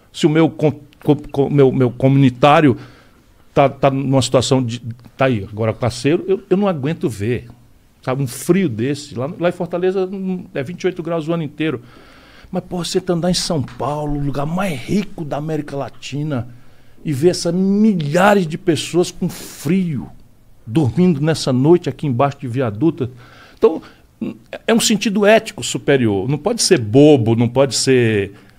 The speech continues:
calhorda, muito menos demagógico. Mas qual é a percepção? É essa, Monark.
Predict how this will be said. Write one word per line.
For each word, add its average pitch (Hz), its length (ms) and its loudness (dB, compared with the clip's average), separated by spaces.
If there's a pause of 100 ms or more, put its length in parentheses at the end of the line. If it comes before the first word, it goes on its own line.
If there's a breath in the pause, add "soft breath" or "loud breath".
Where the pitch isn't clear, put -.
(140)
calhorda, 113 600 4
muito 143 260 2
menos 127 220 4
demagógico. 110 640 2
Mas 180 320 4 (200)
qual 175 160 2
é 277 60 0
a 285 60 -2
percepção? 156 640 0
É 196 200 2
essa, 170 220 -2
Monark. 110 460 -6